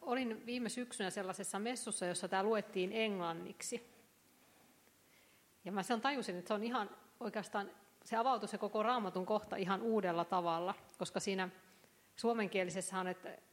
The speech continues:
ikään kuin kaksi presence-muotoa, että missä on aarteesi, siellä on sydämesi. Siinä on niin kuin samassa paikassa samaan aikaan. Mut englanninkielisessä siinä olikin, että muista, miten se alku menee, mutta että "There will be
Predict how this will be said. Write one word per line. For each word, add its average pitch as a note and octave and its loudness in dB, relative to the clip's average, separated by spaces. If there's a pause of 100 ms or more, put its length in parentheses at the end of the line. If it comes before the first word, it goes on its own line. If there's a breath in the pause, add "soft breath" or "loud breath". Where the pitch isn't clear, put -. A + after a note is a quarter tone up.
(140)
ikään G3 -4
kuin F3+ -10
kaksi G3+ 0
presence-muotoa, F3+ 0
että F3 -6
missä F#3 -4
on E3 -4 (100)
aarteesi, G#3+ -2 (520)
siellä F#3 2
on F3+ 0
sydämesi. F3 -4
Siinä F3+ -2
on F3+ -2
niin G3 -2
kuin G3+ -6
samassa F#3+ -2
paikassa F3 -4
samaan F3 -4
aikaan. G#3 -6 (720 loud breath)
Mut G3+ -2
englanninkielisessä G#3 0
siinä G3+ 0
olikin, G3 0
että F3 -4 (600 loud breath)
muista, G3+ 0
miten F#3+ 0
se F#3+ -4
alku G#3+ 0
menee, F3+ -2
mutta F3+ -4
että F3 -4
"There G#3 0
will A3 0
be E3+ -4